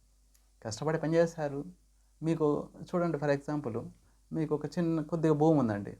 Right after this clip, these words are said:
ఒక ఎకరం భూమి ఉంది మీకు. ఆ ఎకరంలో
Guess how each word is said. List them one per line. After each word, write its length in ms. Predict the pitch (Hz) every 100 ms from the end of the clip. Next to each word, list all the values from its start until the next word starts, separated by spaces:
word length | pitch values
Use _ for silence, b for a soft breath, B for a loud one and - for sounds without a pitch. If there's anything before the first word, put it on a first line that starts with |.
| 175
ఒక 120 | 160
ఎకరం 300 | 110 113 139
భూమి 200 | 104 98
ఉంది 140 | 92
మీకు. 260 | 101 95 - _ _ _ _ b b b -
ఆ 80 |
ఎకరంలో 720 | 156 156 190 226 196 127 135